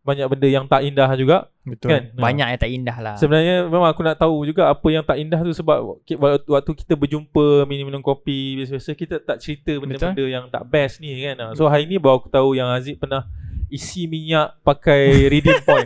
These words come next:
Speaker 1: Aku rasa aku nak try ke. Aku tak pernah, <laughs> tak pernah sam-, susah sampai ke situ lah. Aku ingatkan aku dah susah dah isi tiga ringgit tu rupanya ada orang isi tak pakai duit. <laughs>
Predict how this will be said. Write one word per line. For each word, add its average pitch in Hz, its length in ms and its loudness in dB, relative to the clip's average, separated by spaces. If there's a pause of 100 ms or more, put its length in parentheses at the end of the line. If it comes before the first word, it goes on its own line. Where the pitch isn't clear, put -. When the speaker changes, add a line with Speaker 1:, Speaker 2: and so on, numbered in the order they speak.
Speaker 1:
Aku - 240 2
rasa 339 160 2
aku - 80 -6
nak 160 160 -4
try 147 320 4
ke. 131 80 0
Aku - 160 -4
tak 165 140 0
pernah, 196 180 0 (320)
<laughs> 508 320 2
tak - 100 4
pernah 170 220 0
sam-, 156 240 -4
susah 165 400 -2
sampai 156 320 2
ke 151 140 0
situ 160 420 0
lah. 143 240 2 (300)
Aku - 180 -10
ingatkan 170 240 -2
aku 170 80 -10
dah 165 100 2
susah 160 320 2
dah 175 160 0
isi 175 240 -2
tiga 170 220 -6
ringgit 175 320 -2
tu 170 80 -2
rupanya 185 320 -4
ada 180 160 0
orang 190 180 -4
isi 180 220 -12
tak - 80 -2
pakai 185 180 -2
duit. 185 460 -2
<laughs> 196 320 6